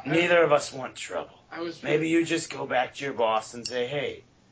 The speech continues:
Speaker 2: you gotta negotiate with somebody a little higher up." And then neither of us get hurt.
Speaker 1: I whispered to Joe,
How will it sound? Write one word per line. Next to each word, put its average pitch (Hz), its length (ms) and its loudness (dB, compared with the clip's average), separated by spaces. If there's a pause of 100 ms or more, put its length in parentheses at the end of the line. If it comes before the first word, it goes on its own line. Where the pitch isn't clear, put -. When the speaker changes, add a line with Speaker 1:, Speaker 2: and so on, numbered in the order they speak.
(220)
Speaker 2:
you 110 100 -8
gotta 139 260 0
negotiate 131 720 -4
with 110 120 -10
somebody 120 440 -4
a 117 80 0
little 120 220 4
higher 117 460 0
up." 117 240 0 (1200)
And 113 100 -10
then 131 180 -8
neither 131 320 2
of 117 100 -2
us 120 220 2
get 107 220 -6
hurt. 90 280 -8 (500)
Speaker 1:
I 139 100 -6
whispered 170 360 -4
to 160 100 -4
Joe, 147 520 0